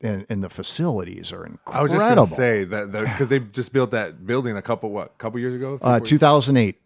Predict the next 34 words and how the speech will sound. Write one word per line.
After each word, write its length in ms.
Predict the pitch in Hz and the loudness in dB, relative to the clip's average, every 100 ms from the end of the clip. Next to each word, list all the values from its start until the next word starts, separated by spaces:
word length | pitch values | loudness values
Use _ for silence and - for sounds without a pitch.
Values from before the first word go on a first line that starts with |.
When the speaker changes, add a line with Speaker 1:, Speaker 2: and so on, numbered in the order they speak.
| - | -10
Speaker 2:
Okay. 180 | 123 | -4
Speaker 1:
is, 60 | 117 | 0
Speaker 2:
Oh, 100 | 156 | 4
wow, 100 | 190 | 4
it's 80 | - | 2
Speaker 1:
is 60 | 139 | 2
Speaker 2:
been 80 | |
a 60 | 151 | 4
Speaker 1:
when 140 | 120 | 4
Speaker 2:
while 120 | 190 131 | 4 2
Speaker 1:
we 80 | 101 | 0
Speaker 2:
then. 80 | |
Speaker 1:
opened. 280 | 90 - 85 | -2 -4 -6
Speaker 2:
Yeah, 200 | 107 143 | -6 -6
that, 400 | 98 123 139 - | -4 -6 -6 -10
that's 380 | 107 95 123 123 | -10 -4 -2 -2
awesome. 480 | - 90 82 - - - | -4 -6 -6 -10 -8 2
Speaker 1:
It 80 | 120 | 4
Speaker 2:
It's 60 | |
an 60 | 139 | 8
Speaker 1:
looks 200 | 156 - | 6 6
Speaker 2:
awesome 80 | 104 | 0
Speaker 1:
brand 300 | 113 101 92 | 0 2 4
Speaker 2:
place. 100 | 131 | 4
I've 80 | |
Speaker 1:
new. 60 | 120 | 4
Speaker 2:
never 240 | 131 147 139 | 2 2 2
been 140 | 135 | 0
inside, 500 | 127 - 107 117 113 | -2 -4 -2 -2 -4
but 80 | 104 | -6
it 80 | 98 | -4
looks 200 | 110 - | -6 -6
<laughs> 40 | |
awesome. 460 | 98 113 - - | -6 -6 -8 -12